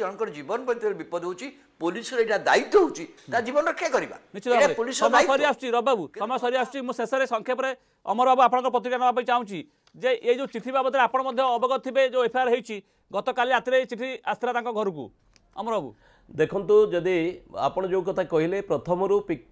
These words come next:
Speaker 3: ପୋଲିସ ଯେ ଏସ୍ ଡି ପି ଓ ଥିଲେ, ପି କେ ଜେନା, ତାଙ୍କ ଭୂମିକାକୁ ନେଇକରି ନାନା ପ୍ରଶ୍ନ
Speaker 2: ହୁଁ।
Speaker 3: ଉଠିଥିଲା ଏବଂ ପୋଲିସର କାର୍ଯ୍ୟାନୁଷ୍ଠାନକୁ ନେଇକରି ସେତେବେଳେ ଆଜି ବି ସନ୍ଦେହ ସୃଷ୍ଟି ହେଉଛି। ତେଣୁ ସେଠିକାର, ଅ, କୁଳମଣି ବରାଳଙ୍କ ପରିବାର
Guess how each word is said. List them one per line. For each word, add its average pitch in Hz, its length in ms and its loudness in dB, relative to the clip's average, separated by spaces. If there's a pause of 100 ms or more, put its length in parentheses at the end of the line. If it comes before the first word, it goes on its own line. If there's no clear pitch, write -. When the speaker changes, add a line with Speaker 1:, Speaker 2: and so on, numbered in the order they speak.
Speaker 3:
ପୋଲିସ 160 580 -2
ଯେ 175 180 0 (340)
ଏସ୍ 123 180 -4
ଡି 151 80 -4
ପି 156 120 -4
ଓ 170 60 0
ଥିଲେ, 165 340 -2
ପି 156 140 -8
କେ 160 180 -4
ଜେନା, 160 240 0
ତାଙ୍କ 143 360 -6
ଭୂମିକାକୁ 143 500 -2
ନେଇକରି 160 360 -2
ନାନା 160 300 2
ପ୍ରଶ୍ନ 151 320 -4 (520)
Speaker 2:
ହୁଁ। 139 100 -12 (160)
Speaker 3:
ଉଠିଥିଲା 175 420 4 (460)
ଏବଂ 180 220 2 (100)
ପୋଲିସର 180 520 0
କାର୍ଯ୍ୟାନୁଷ୍ଠାନକୁ 180 800 -2
ନେଇକରି 175 400 0 (440)
ସେତେବେଳେ 196 580 0 (280)
ଆଜି 165 240 4
ବି 269 100 -2
ସନ୍ଦେହ 220 320 2
ସୃଷ୍ଟି 196 300 -2
ହେଉଛି। 160 320 0 (400)
ତେଣୁ 190 220 2 (460)
ସେଠିକାର, 202 400 0 (460)
ଅ, 156 340 0
କୁଳମଣି 190 380 0
ବରାଳଙ୍କ 190 400 2
ପରିବାର 180 400 4